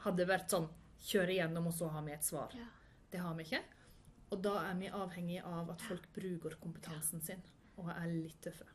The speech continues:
Speaker 2: Det er et kjempeviktig poeng, for det er jo det at man ikke har et kartleggingsverktøy, det betyr ikke at det ikke kan kartlegges.
Speaker 1: Nei.
Speaker 2: Det betyr bare at det er vanskeligere.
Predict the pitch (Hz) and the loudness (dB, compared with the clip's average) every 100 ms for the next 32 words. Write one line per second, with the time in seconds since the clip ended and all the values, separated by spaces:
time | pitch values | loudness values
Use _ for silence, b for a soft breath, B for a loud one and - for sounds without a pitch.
0 | - - - 196 240 - - - - 359 | -20 -20 -6 -2 -2 -6 -12 -12 -4 4
1 | 269 196 - 185 190 - 226 220 220 214 | 4 4 -2 -4 -4 2 4 6 6 4
2 | 208 214 - 233 202 262 277 240 220 208 | 4 2 0 2 4 4 4 2 2 2
3 | 180 185 214 220 214 214 208 208 196 233 | 2 4 6 8 8 8 6 6 4 2
4 | 233 220 208 190 - 208 180 175 185 180 | 0 2 2 2 0 -4 -2 -4 -2 2
5 | 277 370 - 196 208 190 165 190 214 214 | 6 6 4 2 2 4 2 0 0 -2
6 | 208 180 180 190 185 165 170 - - - | -2 -2 0 -2 -2 0 -2 -4 -12 -16
7 | - 190 160 151 196 190 208 185 165 175 | -2 0 0 0 2 2 2 2 0 0
8 | 170 269 - - 220 | -2 -4 -8 -10 -12